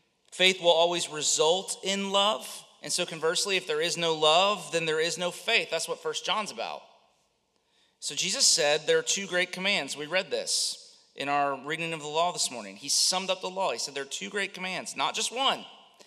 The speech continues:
They came and said, "What's the one command?" And he said, "Well, there isn't just one. There's two. First, love God with all of your heart and soul and mind. But then the second is like the first. Love your neighbor as yourself." And I want to make a couple points here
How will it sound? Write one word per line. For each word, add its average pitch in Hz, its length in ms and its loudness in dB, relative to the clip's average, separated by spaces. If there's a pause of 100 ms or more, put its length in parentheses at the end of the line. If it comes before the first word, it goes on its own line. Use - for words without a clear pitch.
(300)
They 175 100 6
came 262 240 6
and 277 80 -2
said, 190 220 4
"What's 247 200 2
the 233 100 2
one 233 200 2
command?" 220 380 2
And 170 100 -4
he 175 60 -6
said, 175 220 -2
"Well, 185 100 4
there 185 160 2
isn't 277 220 -2
just 165 200 -2
one. 143 220 -4
There's 170 220 -2
two. 214 380 -2 (340)
First, 262 500 4 (460)
love 196 260 6
God 208 180 8
with 208 80 0
all 190 140 6
of 175 60 -2
your 170 100 0
heart 180 240 4
and 190 80 -6
soul 180 480 2 (120)
and 196 140 -2
mind. 175 460 2 (300)
But 190 100 -2
then 190 120 -2
the 185 60 0
second 277 480 4
is 196 140 -4
like 320 300 4
the 196 80 0
first. - 560 -6
Love 156 180 0
your 156 100 -10
neighbor 143 220 -4
as 117 160 -8
yourself." - 600 -12 (1160)
And 143 120 0
I - 20 6
want 180 140 4
to 185 40 0
make 175 140 0
a 151 40 -8
couple 156 220 0
points 143 300 -4
here 135 260 -4